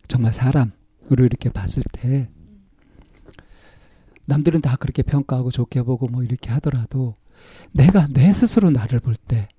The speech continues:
Speaker 1: 속이 비어있고 왜 그런지 모르겠고 그래요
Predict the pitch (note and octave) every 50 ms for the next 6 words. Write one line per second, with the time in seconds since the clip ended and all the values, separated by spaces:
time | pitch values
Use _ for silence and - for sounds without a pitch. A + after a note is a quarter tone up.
0 | _ _ _ - - C#3+ B2 A#2 B2+ A#2 - - C3 B2 A#2+ A#2+ A#2+ A#2 - _
1 | - - B2 A2+ A2+ A2+ A#2 A2+ A2+ A2+ A2 B2 A2+ A2 A2+ A#2 A#2+ A2+ A2+ A2+
2 | A#2 - - - - - - _ _ _ - _ _ _ _ _ _ _ _ -
3 | - _ - - - B2+ B2 B2 B2 A#2+ A#2 A#2 A#2 A2+ A2 A2 A2+